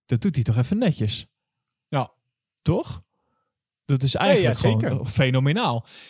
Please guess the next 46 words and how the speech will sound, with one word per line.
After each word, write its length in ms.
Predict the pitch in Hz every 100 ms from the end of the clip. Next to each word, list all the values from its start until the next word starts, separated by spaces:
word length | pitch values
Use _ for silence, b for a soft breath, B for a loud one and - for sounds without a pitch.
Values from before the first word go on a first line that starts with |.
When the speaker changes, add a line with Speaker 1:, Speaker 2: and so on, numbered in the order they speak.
| B
Speaker 1:
Ik 120 | 143
moet 140 | 156
zeggen, 260 | - 147 139
ik 80 | 131
had, 160 | 147 -
ik 140 | 131
had 240 | 131 190
zelf 320 | - 175 170 139
als 120 | 127
driver 400 | 139 135 123 123
of 80 | 110
the 120 | 123
day, 420 | 120 117 113 110
eh, 60 | 107
Sergio 340 | 123 110 110
Perez 360 | 104 117 143 131
ingevuld, 520 | 110 104 101 104 107
omdat 220 | 107 107
ik 160 | 107 -
vond 200 | 110 110
dat 140 | 107
hij 80 | 110
gewoon 220 | 110 104
een, 160 | 104 104
een, 260 | 104 104
een, 120 | 113 - B B B B
een 100 | 104
goede 320 | 123 117 113
race 360 | 120 127 -
had 140 | 120 117
gereden 380 | - 120 120 117
voor 140 | 120
zijn 280 | 113 110 110
doen. 340 | 131 104 120 - B B B B B B _ _ _ _
Eh, 540 | - 117 110 107 104 123
en 100 | 117
zijn 160 | 110
taak 340 | 104 139 156 123
ook 120 | 117
had 180 | 117 -
volbracht 480 | 117 123 120 107
als 160 | 110 -
teamgenoot 640 | 165 151 120 104 101 151
voor, 400 | - - 104 104 -
voor 280 | 120 117
Max. 380 | 117 110 - -